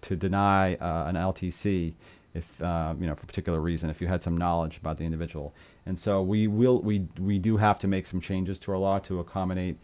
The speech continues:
that new Supreme Court decision. In fact, we made some of them in the House today. Um, it's a little bit of a tricky timing because the Supreme Court decision was fairly recent.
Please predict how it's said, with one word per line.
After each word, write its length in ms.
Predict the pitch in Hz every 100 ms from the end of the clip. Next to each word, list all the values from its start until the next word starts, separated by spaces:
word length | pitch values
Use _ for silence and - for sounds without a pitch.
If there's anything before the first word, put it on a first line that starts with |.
| - - _
that 240 | 85 78 64
new 220 | 90 85
Supreme 420 | - 82 101 90
Court 300 | - 95 87
decision. 360 | 85 - 87 95
In 100 | 90
fact, 260 | 82 85 87
we 60 |
made 200 | 85 85
some 140 | - 92
of 80 |
them 80 | 87
in 80 | 85
the 60 | 80
House 240 | 82 78
today. 500 | - 80 87 85 82 - - - _
Um, 400 | 82 78 73 69 - -
it's 140 | -
a 60 | 95
little 160 | 104
bit 100 | 98
of 60 | 95
a 80 | 87 -
tricky 260 | - -
timing 380 | 107 117 110 110
because 360 | 107 104 95 82
the 100 | 87
Supreme 340 | - - 101
Court 220 | 95 101
decision 320 | 90 92 92 92
was 120 | 82
fairly 280 | 90 92 85
recent. 480 | 120 120 131 110